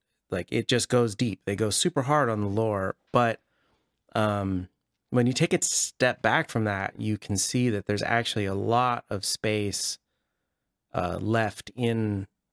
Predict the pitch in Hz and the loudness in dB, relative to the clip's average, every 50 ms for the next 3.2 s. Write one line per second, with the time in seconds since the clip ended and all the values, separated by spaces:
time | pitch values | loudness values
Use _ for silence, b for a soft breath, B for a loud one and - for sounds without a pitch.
0 | _ _ - 135 120 120 117 - 120 110 117 113 107 101 98 101 101 101 98 - | _ _ 0 2 2 2 2 2 2 2 2 0 0 -2 -2 -2 -2 -2 -2 -2
1 | - - 110 104 104 101 92 92 90 92 - _ - - 95 92 90 90 90 87 | -2 0 0 0 0 -2 -2 -4 -4 -6 -10 _ -8 -4 -2 -2 -2 -2 -2 -2
2 | 87 87 85 - - _ _ - 117 104 101 110 113 107 104 101 98 - - 110 | -4 -4 -6 -8 -10 _ _ -2 -2 0 2 0 0 0 0 -2 -2 -2 -2 -2
3 | 107 - - | 0 -2 -4